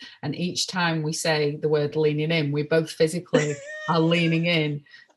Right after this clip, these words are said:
Speaker 1: to the screen, <laughs> toward one another. But it, it, it's sort of making me smile because what you were saying there about movement, and that's what we're all about. We're all about being able to make those shifts, um,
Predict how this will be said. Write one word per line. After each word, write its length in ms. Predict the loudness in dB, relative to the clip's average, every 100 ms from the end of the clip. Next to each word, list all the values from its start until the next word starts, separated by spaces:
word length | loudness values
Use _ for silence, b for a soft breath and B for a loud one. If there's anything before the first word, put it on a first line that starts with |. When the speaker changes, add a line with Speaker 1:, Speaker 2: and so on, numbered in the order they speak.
| 2
Speaker 1:
to 180 | 2
the 100 | 4
screen, 680 | 0 2 4 4 4 0 -2 B B B
<laughs> 320 | B B B _
toward 340 | 0 6 6 6
one 180 | 2
another. 260 | 2 2 0
But 200 | 2 2
it, 320 | 4 2 2 2
it, 180 | 2 2 2
it's 300 | 2 2 0
sort 220 | 0 0
of 120 | 0
making 300 | 0 2 4
me 80 | 4
smile 360 | 4 2 4
because 440 | 2 -2 -2 -2 -8 -14
what 280 | -6 -4
you 100 | -2
were 40 | -4
saying 240 | -2 -2
there 160 | 0 -2
about 220 | -2 0
movement, 600 | 0 0 -2 -2 -4 -6 -4
and 100 | -2
that's 240 | -2 -6
what 120 | -2
we're 180 | 2 2
all 140 | 2
about. 400 | 0 -2 0 -2
We're 200 | -2 0
all 160 | 2 0
about 360 | 0 -4 -4 -4
being 140 | -6
able 180 | -6 -8
to 120 | -10
make 200 | -8 -6
those 140 | -6 -6
shifts, 760 | -4 -6 -8 -14 _ -18 -18 b b b b b _ -8
um, 560 | -4 -4 -4 -6 -8